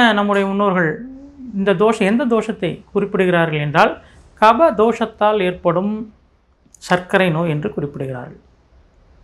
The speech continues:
முப்பதிலிருந்து எண்பது வயது வரை தோன்றும் அந்த நோய்க்கு,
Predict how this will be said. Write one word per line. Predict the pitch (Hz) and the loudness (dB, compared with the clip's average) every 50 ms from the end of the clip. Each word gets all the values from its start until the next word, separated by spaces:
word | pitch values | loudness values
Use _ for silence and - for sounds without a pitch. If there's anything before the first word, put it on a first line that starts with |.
| _ _ _ _ _ - - - - - - - - - | _ _ _ _ _ -20 -20 -20 -20 -20 -20 -6 0 2
முப்பதிலிருந்து | 233 254 247 - 339 320 311 285 285 277 294 302 277 226 160 180 233 - - _ _ _ _ _ _ - | 2 4 4 6 6 6 6 4 2 0 0 0 2 2 0 0 -2 -8 -16 _ _ _ _ _ _ -4
எண்பது | 202 214 240 262 269 269 262 247 | 0 2 2 4 4 4 6 6
வயது | 226 214 214 214 214 208 | 4 4 4 4 4 2
வரை | 196 180 156 - - 226 - - - _ _ _ | 2 2 0 -2 -6 -10 -18 -20 -20 _ _ _
தோன்றும் | - 180 190 196 175 180 208 233 - - - - _ _ _ _ | -4 -4 -4 -2 -4 -4 -4 -4 -6 -6 -10 -20 _ _ _ _
அந்த | - 151 165 170 170 151 | -4 -4 -2 0 0 0
நோய்க்கு, | 151 156 160 160 151 156 - 170 170 | 0 0 0 -2 -4 -4 -4 -2 -2